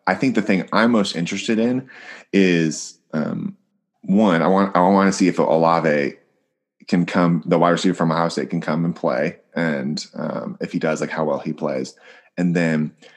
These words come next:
how does, like, the offensive line from Ohio State face up with a defensive line with Clemson? Like, can Ohio State get a running game, like, with what Trey Sermon did and get them going? 'Cause Ohio, uh,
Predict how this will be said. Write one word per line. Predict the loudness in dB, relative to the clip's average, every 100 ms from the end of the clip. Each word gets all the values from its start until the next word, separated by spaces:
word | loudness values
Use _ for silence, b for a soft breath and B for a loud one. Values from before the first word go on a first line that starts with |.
| b
how | -2 2
does, | 4 2 2
like, | 0 0
the | 0
offensive | 0 2 0 0 0
line | 0 0
from | -2
Ohio | -2 -2 -4
State | -4 -2 -2
face | -2 -4 -2
up | -4 -4
with | -6
a | -8
defensive | -4 -4 -2 -4 -4 -4
line | -4 -4 -6 -8 _ _ _ _ _ _ -6
with | -6 -4
Clemson? | -2 0 0 -2 -4
Like, | -4
can | -4 0 2
Ohio | 2 2 0
State | 0 0
get | 0
a | -2
running | 0 2 2
game, | 0 -2 -2 -6 -8 _ _ -6
like, | -2
with | 0 -2 0
what | 0
Trey | 0 -2
Sermon | 0 -2 -2 -2
did | 0 2 2 -2 -6 b b b b -6
and | -2
get | 0 -2
them | -2 0
going? | 2 2 0 -2 -2
'Cause | -2
Ohio, | 0 2 2
uh, | 0 -2